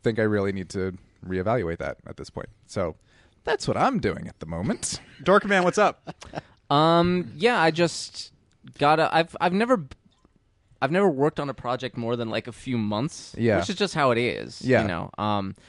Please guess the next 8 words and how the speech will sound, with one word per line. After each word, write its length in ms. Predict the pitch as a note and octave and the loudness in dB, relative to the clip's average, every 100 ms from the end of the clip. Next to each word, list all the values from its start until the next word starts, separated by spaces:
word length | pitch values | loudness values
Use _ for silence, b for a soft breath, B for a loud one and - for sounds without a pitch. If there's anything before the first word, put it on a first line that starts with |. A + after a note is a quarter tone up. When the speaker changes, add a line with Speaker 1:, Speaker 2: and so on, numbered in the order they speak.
| b b b | b b b
Speaker 3:
uh, 220 | G#2 G2+ F#2+ | -6 -4 -4
generally 420 | G#2 A2 G2+ G2+ | -2 -2 -2 -4
speaking. 320 | - G#2+ G#2+ | -6 -6 -4
And 100 | G#2+ | -4
I've 80 | G#2+ | -2
never 200 | A#2 A2+ | 0 0
been 360 | G2+ A#2 A2+ - | 0 -2 -2 -4
at, 440 | G2 G2+ - - | -4 -4 -6 -14